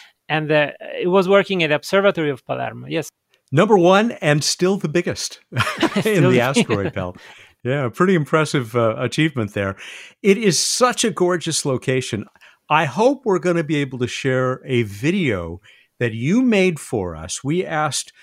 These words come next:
Speaker 2: all the winners of the most recent round of grants to make little videos for us that we're gonna be sharing with members and some of our donors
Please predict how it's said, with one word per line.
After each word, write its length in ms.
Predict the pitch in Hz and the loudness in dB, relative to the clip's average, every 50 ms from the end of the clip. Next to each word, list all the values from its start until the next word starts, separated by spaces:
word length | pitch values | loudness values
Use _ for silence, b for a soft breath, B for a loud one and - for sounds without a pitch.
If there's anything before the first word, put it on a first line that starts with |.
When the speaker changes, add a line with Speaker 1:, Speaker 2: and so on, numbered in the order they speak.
| b b b b _ | b b b b _
Speaker 2:
all 340 | - 147 147 156 175 180 180 | -4 2 4 4 6 4 4
the 460 | 170 165 170 156 156 151 151 151 - - | 2 0 0 0 0 0 -2 -6 -8 -10
winners 640 | - 156 151 147 139 139 139 135 135 131 123 - - - - | -12 -10 -8 -4 -2 0 2 2 2 0 0 -4 -8 -8 -4
of 380 | 135 127 120 120 113 107 107 110 | -2 0 0 0 0 -4 -8 -8
the 120 | 107 113 110 | -6 -4 -2
most 300 | 110 113 107 104 - - | -2 -2 -4 -6 -8 -10
recent 500 | 101 101 117 147 156 - - 147 135 - | -8 -4 -2 -2 -2 -2 -4 -6 -6 -8
round 540 | - 117 107 117 120 120 117 117 117 117 113 - | -8 -6 -4 -2 0 0 0 0 -2 -4 -8 -8
of 220 | - 110 98 92 | -10 -10 -10 -8
grants 440 | - - 117 110 107 98 92 - - B B B B B B B B B _ | -4 -4 -2 -2 -2 -4 -6 -8 -10 B B B B B B B B B _
to 500 | - - 131 127 120 117 113 113 117 - - | -8 -4 -2 -2 0 0 -2 -4 -6 -10 -16
make 440 | 101 - 120 123 135 143 147 - 160 | -14 -10 -6 -2 0 -2 -2 -2 -2
little 240 | 147 151 156 151 127 | -2 0 0 0 0
videos 420 | 139 156 156 151 131 117 113 - | 0 2 2 4 2 2 2 0
for 220 | - - 104 98 | -4 -4 -2 -2
us 100 | 104 - | -2 -4
that 120 | - 147 139 | -6 -6 -6
we're 100 | 160 185 | -6 -4
gonna 160 | 190 185 175 | -4 -4 -4
be 100 | 151 160 | -4 -6
sharing 540 | - - - 165 165 160 156 151 151 147 135 | -6 -6 -4 -2 -2 0 0 0 -2 -2 -2
with 260 | 139 135 127 - - | -2 -4 -4 -4 -2
members 420 | 123 120 123 120 135 139 135 120 | -2 -2 0 0 -2 -4 -4 -4
and 140 | 127 117 104 | -4 -6 -6
some 220 | - - 120 113 110 | -6 -6 -6 -4 -4
of 80 | 104 | -2
our 120 | 110 107 104 | -2 -2 -2
donors 460 | 98 117 120 127 123 110 101 - | -2 -2 -2 0 0 -2 -4 -6